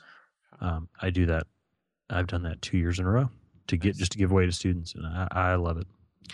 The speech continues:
Speaker 1: And the last one that's, this isn't on my list on the website, but I'm gonna add it, is the one I was talking about earlier, the Tombow twenty-five fifty-eight B.
Speaker 2: Yeah.
Speaker 1: Um, that's gotta be on the list 'cause this is just, it's a killer pencil.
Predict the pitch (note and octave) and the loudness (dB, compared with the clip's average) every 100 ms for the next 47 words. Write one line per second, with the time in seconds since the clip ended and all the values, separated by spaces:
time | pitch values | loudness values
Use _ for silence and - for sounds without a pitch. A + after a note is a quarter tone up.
0 | - - - B2 A2+ A#2 C3 - B2+ G#2+ | -18 -18 -2 4 6 6 4 2 0 0
1 | F#2 - B2 B2+ C#3+ D3 A2+ G#2 F#2+ F#2+ | -4 -6 0 2 4 2 2 0 0 0
2 | F#2+ F2 F2 - F#2 F#2 F2 D#2+ D#2+ E2+ | 0 -2 -2 -2 0 0 2 -2 0 0
3 | E2 E2 F#2+ F2 F2 F2 E2+ E2 F#2 E2+ | 0 0 -2 0 0 -2 -2 -4 -6 -8
4 | - F2 E2 E2+ E2 E2 D#2+ E2+ - F2+ | -8 -8 -4 -2 0 -2 -2 -6 -2 -2
5 | F2 E2+ D#2+ _ _ - F#2+ F#2+ E2+ F2+ | 0 0 -4 _ _ -2 0 0 0 -4
6 | F2+ E2 D2 F2 B1 F2+ _ _ A#2 F#2+ | -4 -4 -4 -8 -8 -10 _ _ -8 -8
7 | - - _ - - - - _ - F2 | -10 -20 _ -20 -20 -20 -20 _ -8 -8
8 | E2 - _ _ G#2 G2 G2 F2 E2+ D#2+ | -8 -14 _ _ -4 -2 0 0 0 -2
9 | D#2 D2+ D2+ - - G#2+ G2 F2 E2+ D#2 | -2 -4 -6 -8 -2 2 2 2 -2 -4
10 | - - - - - - F2+ E2 D#2 E2+ | -6 -10 -10 -6 -4 -4 -2 0 0 -2
11 | - D#2+ | -2 -6